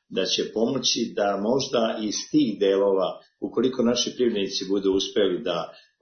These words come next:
obezbede dovoljno kvalitetnu cenu rada, da ćemo dobiti ljude koji su bliži nekim našim navikama, ipak radi se o Balkanu.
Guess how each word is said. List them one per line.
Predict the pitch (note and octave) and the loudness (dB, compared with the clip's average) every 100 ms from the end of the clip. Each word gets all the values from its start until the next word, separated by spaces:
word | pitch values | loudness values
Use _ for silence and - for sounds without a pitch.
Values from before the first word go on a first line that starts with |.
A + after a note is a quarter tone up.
| F#2+ | 0
obezbede | G2+ G2 G#2 G2+ F#2+ F#2+ F#2+ F2+ | 2 0 2 0 2 0 0 0
dovoljno | G#2+ G2 F#2+ F#2 F#2 F2+ | 2 4 2 0 -4 -2
kvalitetnu | G2+ F#2 - F2 - F#2 F#2 E2+ - _ - | -2 -2 -2 -8 -8 -8 -8 -8 -14 _ -4
cenu | G2 F#2 F#2 | -2 0 0
rada, | G#2+ G2+ F2 E2+ - - - - | 0 0 -2 -6 -8 -16 -14 -4
da | F2 | -4
ćemo | - F#2 F#2+ | -2 -2 0
dobiti | A2 B2 B2+ B2+ A#2 A#2 - - | 0 0 0 2 2 0 -10 0
ljude | B2 A#2 G#2+ - | 2 2 0 2
koji | G#2+ G2+ | 0 0
su | - - A2 G2 F#2 | -4 0 0 0 0
bliži | A#2+ D3 B2+ B2+ A#2 A2+ | 4 4 2 2 2 2
nekim | G#2+ A2 - G#2 | 0 -2 -4 -4
našim | F#2+ F#2+ F#2 - F#2+ F2+ E2 - - | -2 -2 -2 -2 -2 -4 -10 -18 -8
navikama, | G2+ G2 F2+ B2 - F2 E2+ E2+ E2 _ | -2 0 -2 -4 -6 -6 -4 -6 -8 _
ipak | G2 G#2+ G#2+ - - G2 | -4 -2 -2 -4 -4 -2
radi | F#2 F2 | -2 -2
se | E2+ - | -4 -2
o | E2+ | -2
Balkanu. | E2 D#2+ F2 D#2 D#2 | -4 -4 -6 -6 -10